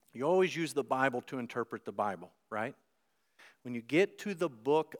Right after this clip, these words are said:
of Ezekiel, in Ezekiel chapter fourteen, Ezekiel talks about Noah, Daniel, and Job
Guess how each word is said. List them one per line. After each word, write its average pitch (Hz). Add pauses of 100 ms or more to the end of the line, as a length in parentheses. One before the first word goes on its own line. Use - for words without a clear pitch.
(120)
of 131 (320)
Ezekiel, 110 (1300)
in 120
Ezekiel 143
chapter 160
fourteen, 131 (760)
Ezekiel 156
talks -
about 117 (640)
Noah, 143 (1400)
Daniel, 160 (720)
and 110
Job 139